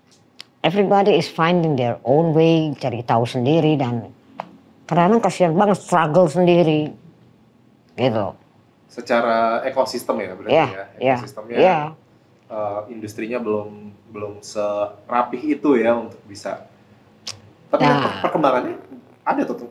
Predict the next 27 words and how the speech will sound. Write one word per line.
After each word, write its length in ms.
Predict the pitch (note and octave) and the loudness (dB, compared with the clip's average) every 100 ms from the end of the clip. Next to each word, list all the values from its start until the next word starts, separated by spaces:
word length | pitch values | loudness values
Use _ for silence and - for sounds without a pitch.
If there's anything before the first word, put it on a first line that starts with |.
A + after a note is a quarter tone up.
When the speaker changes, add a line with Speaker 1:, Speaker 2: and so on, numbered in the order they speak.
| - | -18
Speaker 2:
tentu, 420 | - G#2+ G#2+ G#2+ - | -16 -6 -6 -6 -14
Tante, 300 | - G#2 G#2 | -14 -12 -10
dibandingkan 540 | G#2+ A2 G#2+ A2 A2 G#2+ | -6 -2 -2 -2 -6 -6
mungkin 340 | G#2+ G#2+ G#2 | -6 -8 -8
era-era 640 | G#2 G2+ G#2 G2+ G2 F#2+ G2 - _ _ | -8 -4 -2 -2 -2 -4 -8 -16 _ _
dulu. 380 | G#2 G2+ G#2 G#2 - _ _ _ _ _ _ _ | -16 -14 -14 -16 -20 _ _ _ _ _ _ _
Speaker 1:
Iya, 180 | A#2+ C#3+ | 2 2
kalau 160 | C#3 C3 | 4 2
dibandingkan 720 | C3 B2+ B2 A#2+ B2 B2 A#2+ | 4 4 4 2 2 2 0
sekarang, 800 | - A#2 A2 A2 D#3 E3+ E3+ F3 D#3+ _ _ _ _ _ _ _ _ _ _ _ _ _ | 0 0 2 2 2 0 -2 -8 -14 _ _ _ _ _ _ _ _ _ _ _ _ _
ya 160 | - D3+ | 0 2
dulu, 320 | D3+ F#3 B3+ | 6 6 6
kalau 240 | B3+ F#3+ F#3 | 6 4 4
ke 80 | |
dulu 320 | E3 F3 A3 B3+ | 6 6 6 6
tuh, 240 | B3+ G3+ - - _ _ | 4 4 -4 -20 _ _
nggak 140 | - E3 | -4 2
tahu 160 | A#3+ | 4
ya, 80 | G3+ | 4
sekarang 480 | D#3+ F3 E3+ G#3 A#3+ | 2 2 2 4 6
nih, 160 | B3+ G3 - - _ _ _ _ _ _ _ _ | 4 2 -4 -20 _ _ _ _ _ _ _ _
kalau 160 | D#3+ | 2
saya 240 | F3+ G3 F3 | 4 4 4
bilang 160 | G#3+ | 4
jadi, 400 | A3+ G3 G3+ F#3 | 6 6 4 2
apa 300 | - C#3+ F#3 B2 | -4 -4 -2 0
ya, 160 | G#2 | -2